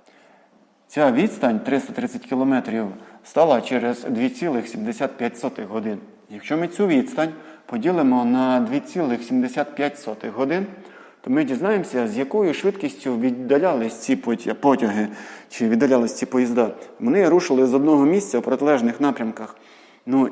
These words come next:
і якщо між ними відстань стала триста тридцять кілометрів, то, щоб дізнатись, а наскільки збільшувалася відстань між ними щогодини, нам треба триста тридцять поділити на дві цілих сімдесят п'ять сотих.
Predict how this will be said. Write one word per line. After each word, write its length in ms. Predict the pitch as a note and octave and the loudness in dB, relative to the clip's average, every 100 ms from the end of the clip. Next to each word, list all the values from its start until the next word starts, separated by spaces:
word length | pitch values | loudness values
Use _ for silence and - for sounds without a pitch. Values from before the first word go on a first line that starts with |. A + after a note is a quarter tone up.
| C3 | 2
і 300 | B2+ B2+ A2+ - - - | 2 2 0 -6 -20 -16
якщо 260 | A2 - D#3 | -12 -2 2
між 180 | C#3+ B2 | 2 2
ними 320 | C3+ C3+ B2+ | 2 4 4
відстань 360 | D3 B2+ B2 | 2 0 -6
стала 320 | A#2 C3+ A#2+ A2+ | 0 2 2 2
триста 340 | G#2+ C3 A#2+ | 0 -2 -2
тридцять 300 | A2+ B2 B2 | -4 -4 -6
кілометрів, 560 | - A2+ A#2+ F#3+ D#3 A2 - - - - _ | -8 -4 -2 -2 -2 -6 -10 -20 -20 -20 _
то, 420 | C3+ A#2+ - - - - | 4 4 4 -6 -18 -12
щоб 160 | - | -4
дізнатись, 600 | A#2 B2+ D#3 C#3+ A#2 - - | -2 0 0 0 -2 -4 -6
а 200 | - B2 | 0 2
наскільки 800 | B2 B2+ B2+ - - C3 A#2+ A2+ A2+ - | 2 0 0 0 0 0 2 0 -4 -12
збільшувалася 800 | G#2+ B2+ C#3 - A#2+ B2 A#2+ A#2+ | -4 -2 -2 0 0 0 0 0
відстань 360 | C#3 - B2 | 0 0 0
між 180 | A#2 A#2 | 0 2
ними 340 | B2 B2+ A#2 A2+ | 2 2 2 0
щогодини, 680 | - A#2 A#2+ D#3+ F#3+ A2 - - - | -4 -4 -2 0 0 -2 -6 -18 -16
нам 260 | - B2+ A#2 | -6 -2 -2
треба 420 | C3 C3+ A#2+ A#2 | 0 2 2 0
триста 400 | A2 B2 A#2+ - | 0 -4 -4 -6
тридцять 420 | A2 D#3+ E3 B2+ | -4 -4 -4 -4
поділити 440 | - A#2 C3+ D#3+ A#2 | -4 -2 0 -2 -2
на 180 | A2 A2 | -2 -2
дві 160 | G#2 | -4
цілих 380 | A2 E3+ C#3 G#2+ | -6 -6 -6 -6
сімдесят 480 | - A2+ A2 C3+ B2+ | -6 -6 -6 -8 -8
п'ять 220 | A2+ A2 | -10 -10
сотих. 360 | - G#2 - | -12 -14 -16